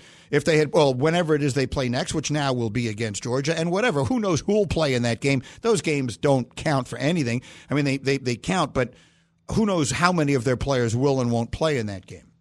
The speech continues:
And motivation and everything else. I, I never place any stock in the outcome of those games as being determinant of what should have happened in the first place. So the point I'm trying to make here is we have just allowed football, in this case, to become figure skating.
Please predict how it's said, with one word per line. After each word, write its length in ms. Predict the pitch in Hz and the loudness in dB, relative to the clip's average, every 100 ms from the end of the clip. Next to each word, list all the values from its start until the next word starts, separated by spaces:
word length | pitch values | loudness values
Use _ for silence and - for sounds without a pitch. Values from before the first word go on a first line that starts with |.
| _ _ _ | _ _ _
And 160 | 120 135 | -4 -2
motivation 600 | 160 156 139 147 - 143 | 0 0 0 0 0 -2
and 100 | 127 | -2
everything 320 | 127 123 117 | -2 -2 -2
else. 160 | 104 104 | -2 -2
I, 120 | 143 | 0
I 100 | 156 | 2
never 340 | 160 175 180 175 | 2 2 2 0
place 380 | - 160 139 - | 0 0 0 0
any 220 | 147 135 | 0 0
stock 500 | - 123 117 95 - _ _ _ - | 0 2 0 0 -10 _ _ _ -4
in 120 | 123 | 0
the 120 | 127 | 2
outcome 340 | 131 127 135 | 0 0 -2
of 120 | 120 107 | -2 0
those 260 | 127 113 | 0 0
games 420 | 143 131 113 104 - - - | 0 0 0 -2 -6 -12 -2
as 140 | 123 | -2
being 180 | 110 143 | 2 0
determinant 500 | 117 104 165 147 127 | 0 0 0 0 -2
of 200 | 127 117 | -2 -2
what 240 | 113 143 - | 0 -2 0
should 280 | - 165 120 | 0 0 2
have 200 | 120 123 | -2 -2
happened 380 | 123 - 110 | -4 -2 -4
in 80 | 101 | -4
the 40 | 95 | -4
first 320 | 135 127 - | 0 0 -2
place. 300 | 92 85 - _ _ _ _ _ _ _ _ _ | -10 -16 -20 _ _ _ _ _ _ _ _ _
So 100 | - | -4
the 80 | 170 | -2
point 240 | 180 359 302 | 2 2 2
I'm 80 | |
trying 200 | 131 127 | 0 0
to 60 | 113 | 2
make 220 | 110 107 | 2 0
here 240 | - 110 107 | 0 2 4
is 300 | 127 180 - _ _ _ _ _ _ _ _ _ | 4 2 -4 _ _ _ _ _ _ _ _ _
we 180 | - 180 | -2 -2
have 100 | 277 | 0
just 220 | 185 175 | 0 0
allowed 680 | 147 120 131 190 151 117 117 - _ _ _ _ _ - | 0 -2 -2 2 4 2 -2 -12 _ _ _ _ _ -6
football, 560 | - 269 - 120 117 | -2 0 4 4 4
in 120 | 117 | 4
this 180 | 139 208 | 4 2
case, 280 | - 139 127 | 2 2 2
to 100 | - | 0
become 400 | 120 107 165 175 | 0 2 2 2
figure 320 | - 156 127 | 2 0 0
skating. 480 | 104 - 87 - - | -2 -4 -10 -12 -20